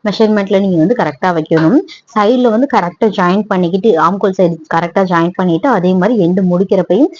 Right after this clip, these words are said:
எக்ஸ்ட்ரா இருந்துச்சுன்னா கூட கொஞ்சம் தள்ளி விட்டுட்டு நீங்க வந்து அந்த மாதிரி ஸ்டிச் பண்ணிக்கோங்க. எனக்கு வந்து ஈவனா இருக்கறனால எனக்கு எந்த பிரச்சனையும் இல்லை. சப்போஸ் வந்து நீங்க தைக்கிறதுக்கு முன்னாடியே ஒன்ஸ் நீங்க அளந்துக்கோங்க. ரெ-, ஷோல்டர் பேக், பே-,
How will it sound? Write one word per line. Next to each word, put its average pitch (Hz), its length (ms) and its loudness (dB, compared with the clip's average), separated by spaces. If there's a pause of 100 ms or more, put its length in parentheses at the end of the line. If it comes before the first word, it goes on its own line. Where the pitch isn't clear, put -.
(160)
எக்ஸ்ட்ரா 208 380 0
இருந்துச்சுன்னா 214 520 0
கூட 226 160 -2
கொஞ்சம் 196 240 -2
தள்ளி 190 240 0
விட்டுட்டு 202 300 -4
நீங்க 196 140 0
வந்து 175 180 2
அந்த 170 120 0
மாதிரி 165 180 0
ஸ்டிச் - 240 -8
பண்ணிக்கோங்க. 165 460 0
எனக்கு 190 240 -2
வந்து 214 180 0
ஈவனா 233 300 0
இருக்கறனால 190 360 -2
எனக்கு 165 220 0
எந்த 160 120 0
பிரச்சனையும் 160 340 -4
இல்லை. 165 120 -6
சப்போஸ் 175 320 -6
வந்து 180 200 0 (260)
நீங்க 202 300 0
தைக்கிறதுக்கு 226 540 -2
முன்னாடியே 208 380 0
ஒன்ஸ் 226 220 -4
நீங்க 190 180 0
அளந்துக்கோங்க. 175 500 -2
ரெ-, 175 260 0
ஷோல்டர் 190 360 0 (140)
பேக், 170 300 -2
பே-, 180 180 0